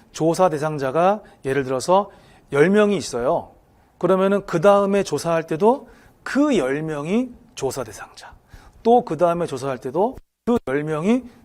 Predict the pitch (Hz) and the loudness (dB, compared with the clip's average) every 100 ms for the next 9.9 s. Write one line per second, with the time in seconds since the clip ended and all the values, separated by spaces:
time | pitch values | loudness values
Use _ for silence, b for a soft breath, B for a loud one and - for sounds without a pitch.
0 | _ - 135 123 123 107 - - - - | _ -10 -8 -8 -10 -12 -18 -18 -18 -20
1 | _ b - 160 165 135 160 208 214 B | _ b -8 -2 0 0 0 0 -2 B
2 | B - 180 185 185 196 _ 139 131 131 | B -8 -4 -4 -4 -10 _ -6 -4 -4
3 | 135 185 208 - 185 190 180 B B - | -6 -6 -6 -6 -2 -2 -4 B B -10
4 | 135 135 - 131 - _ b b - 147 | -4 -4 -2 -6 -6 _ b b -8 -8
5 | 139 - 127 123 190 131 - _ - 120 | -6 -10 -10 -2 -2 -2 -10 _ -20 -20
6 | b b - - - 233 226 214 208 202 | b b -4 -2 0 0 0 -2 0 0
7 | 196 175 175 233 - - 156 165 139 156 | 0 -4 -4 -6 -8 -4 -2 0 2 4
8 | 147 135 170 196 220 B B B - 160 | 4 0 2 0 0 B B B -2 0
9 | 185 185 190 - - - 190 214 220 | 0 -2 -4 -8 -12 -2 0 0 -2